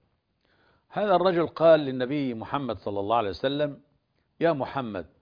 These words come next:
اعف عني، فإن لي بنات،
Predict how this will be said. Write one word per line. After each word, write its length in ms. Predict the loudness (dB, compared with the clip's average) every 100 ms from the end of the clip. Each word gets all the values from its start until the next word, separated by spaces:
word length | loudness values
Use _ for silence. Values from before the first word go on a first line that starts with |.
| _ _ _ _ _
اعف 300 | 0 0 0
عني، 540 | 0 0 -6 -12 -16 -20 _ _ _ _ _ _ _ _
فإن 480 | -4 -2 -2 -2 -2
لي 240 | -2 -4
بنات، 460 | -4 -4 -4 -6